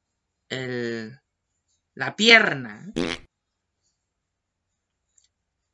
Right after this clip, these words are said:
Make a face.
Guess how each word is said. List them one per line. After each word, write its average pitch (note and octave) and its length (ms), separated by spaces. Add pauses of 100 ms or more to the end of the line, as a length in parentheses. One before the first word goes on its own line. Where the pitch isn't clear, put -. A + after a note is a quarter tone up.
(1300)
Make A#2+ 520
a D3 100
face. - 760